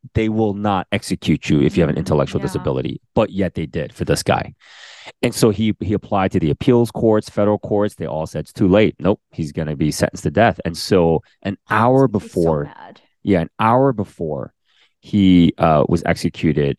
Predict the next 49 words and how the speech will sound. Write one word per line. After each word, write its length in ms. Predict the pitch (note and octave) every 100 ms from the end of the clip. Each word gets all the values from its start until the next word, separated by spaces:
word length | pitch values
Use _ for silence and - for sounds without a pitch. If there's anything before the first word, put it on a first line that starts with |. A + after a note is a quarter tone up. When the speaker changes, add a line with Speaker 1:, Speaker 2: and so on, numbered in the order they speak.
| _
Speaker 1:
he 160 | - F#2
was 140 | E2
waiting 240 | E2 E2+ E2+
for 80 |
the 80 | D#2
Supreme 380 | D2+ - - D#2+
Court 200 | - D2
ruling. 420 | D2 D2+ C#2 C#2 D#2
And 160 | - D#2+
of 120 | C#2
course, 540 | - D#2 C#2+ - - - -
you 80 | E2+
know, 200 | C2+ C2 -
they 120 | D#2
said, 220 | - D2
"Sorry, 320 | - D2 B1+
it's 100 | B1+
too 160 | - D#2
late. 260 | C#2 C2 -
He's 160 | -
gonna 180 | C#2+ C#2
get 120 | -
executed." 420 | D2 - C#3+ D#2 -
So 100 | D#2+
he 180 | E2+ - _ _ _
called, 300 | - A#2+ G#2+ -
he 140 | G2+
called 300 | - G#2+ G#2+
Speaker 2:
How 100 | F#4+
Speaker 1:
the 60 | G#4
guy. 140 | D2+
Speaker 2:
is 40 | D2+
that 160 | G4+ - _
fair? 640 | C#4+ G4+ B4 G3 C#3+ - _ _
Speaker 1:
Yeah, 200 | G#2 E2+
he 160 | A2
called 280 | F#2+ A2+ B2+
the 60 | C3+
guy, 460 | G#2+ E2+ D#2+ D2+ -
and 400 | - F2+ E2 D2+ C#2+
it's 140 | G#2
injustice 520 | C#3+ B2 A#2+ - E2+
in 100 | F#2+
every 160 | E2+ D#2+
way. 300 | D2+ D2 B1 - D#2
And 120 | F2
he 120 | F2+
told 200 | A#2 G#2
him. 100 | G2